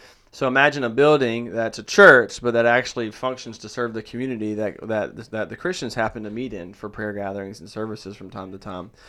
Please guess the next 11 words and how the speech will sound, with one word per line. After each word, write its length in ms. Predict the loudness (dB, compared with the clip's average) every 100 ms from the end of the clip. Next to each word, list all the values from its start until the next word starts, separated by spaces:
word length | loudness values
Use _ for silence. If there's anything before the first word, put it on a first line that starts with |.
| -20 -6
But 140 | -4
it's 180 | -4 -4
twenty-four 400 | -6 -6 -6 -8
seven 380 | -6 -10 -10 -8
use 260 | -8 -10
is 140 | -14 -14
to 100 | -10
really 160 | -10
serve 240 | -10 -12 -12
the 80 |
community. 540 | -14 -12 -10 -8 -8